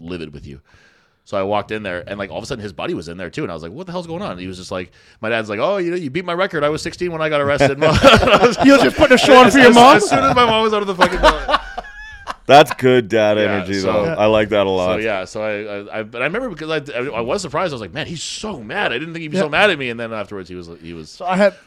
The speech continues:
Speaker 2: with the whole no I D thing, so years and years back, we're out of Falcon Lake. My brother, you should be right with the story. Anyways,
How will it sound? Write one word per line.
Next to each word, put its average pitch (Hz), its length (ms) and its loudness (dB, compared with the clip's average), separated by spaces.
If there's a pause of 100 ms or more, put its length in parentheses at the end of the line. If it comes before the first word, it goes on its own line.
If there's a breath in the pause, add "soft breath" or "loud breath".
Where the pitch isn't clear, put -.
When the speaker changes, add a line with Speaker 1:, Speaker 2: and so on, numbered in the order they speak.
Speaker 2:
with 185 160 -10
the 185 80 -6
whole 185 160 -4
no 170 160 -4
I 160 100 0
D 156 160 -4
thing, 151 400 -6
so - 140 -14
years 180 420 -2
and 160 80 -10
years 160 180 -4
back, 151 460 -4
we're 156 80 -2
out 147 80 -4
of 143 60 -10
Falcon 143 320 -6
Lake. 139 200 -8
My - 60 -18
brother, 139 340 -10
you 139 140 -12
should 127 160 -16
be 117 80 -16
right 110 80 -18
with 113 80 -20
the 113 80 -18
story. 123 320 -14 (520 soft breath)
Anyways, 175 420 -4